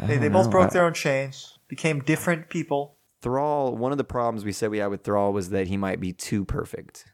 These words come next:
Speaker 1: He might be like a Mary Sue type character.
Speaker 2: Because he has no faults?
Speaker 1: Yeah, 'cause he's pretty faultless. It's hard to find a fault. Like, the, the fault that we
Speaker 2: Mm-hmm.
Speaker 1: found was that he was, like, too trusting.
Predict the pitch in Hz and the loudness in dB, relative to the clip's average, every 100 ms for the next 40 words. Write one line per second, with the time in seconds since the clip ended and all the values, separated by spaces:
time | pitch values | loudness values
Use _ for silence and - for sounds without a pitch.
0 | _ _ - 101 98 98 98 95 95 95 | _ _ -4 0 2 2 2 0 0 0
1 | - 95 95 - 98 - 101 101 - 101 | -2 -2 -2 -4 -6 -4 -4 -6 -8 -8
2 | 92 - _ _ - 147 143 139 127 127 | -10 -14 _ _ -6 -2 2 2 2 0
3 | 127 120 123 - - - _ _ _ _ | 2 2 2 0 -10 -14 _ _ _ _
4 | _ - 113 107 101 107 101 - 113 95 | _ -4 2 2 2 0 -2 0 0 0
5 | - 95 82 90 87 - 95 92 - 95 | 2 2 2 -2 -6 -2 0 -2 -4 -2
6 | 95 92 - 95 - 98 - 95 104 - | -2 -4 -4 -4 -2 -2 0 0 0 2
7 | 123 120 117 117 107 101 98 92 95 90 | 2 2 0 2 2 4 2 2 2 2
8 | 95 95 90 95 - - 98 - 98 95 | 0 0 0 -4 -4 -2 0 2 0 0
9 | - 107 113 | -4 -6 -8